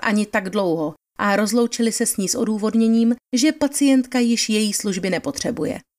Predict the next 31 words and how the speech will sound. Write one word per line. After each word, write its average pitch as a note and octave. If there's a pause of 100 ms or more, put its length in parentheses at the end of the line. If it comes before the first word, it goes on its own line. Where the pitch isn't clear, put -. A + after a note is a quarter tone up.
(840)
To G3+
se C4
doktora B3+
Pettita B3+
dotklo. - (600)
Nejen, B3+
že F#3+
ženy G3
se -
opět F3+
postavily F#3+
proti F#3
jeho E3+
postupům, G3+ (280)
ale B3
navíc A#3+
měl B3
o A#3
osud -
Ouši A3+
Sneedové A#3
čím A3+
dál A3
větší A3
obavy. F3 (640)
Nespouštěl G3+
ji G#3
ani G3
nadále F#3
ze E3+
zřetele, G3